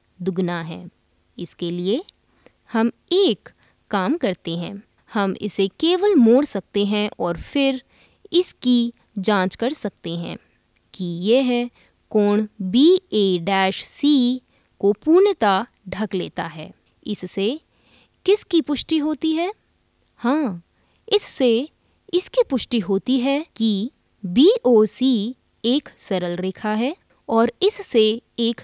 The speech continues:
सरल कोण बनता है और इससे मोड़ने पर यह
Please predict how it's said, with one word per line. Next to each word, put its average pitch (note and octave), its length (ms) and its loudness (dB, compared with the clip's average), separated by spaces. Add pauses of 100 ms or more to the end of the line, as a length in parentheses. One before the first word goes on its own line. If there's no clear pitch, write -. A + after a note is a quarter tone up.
सरल G4 380 4
कोण G3+ 360 0 (280)
बनता F3 380 -4
है D#3+ 240 -12 (420)
और F#3 400 -6 (320)
इससे F#4 480 2
मोड़ने C4+ 500 6
पर F#3 360 -2 (240)
यह A3 420 0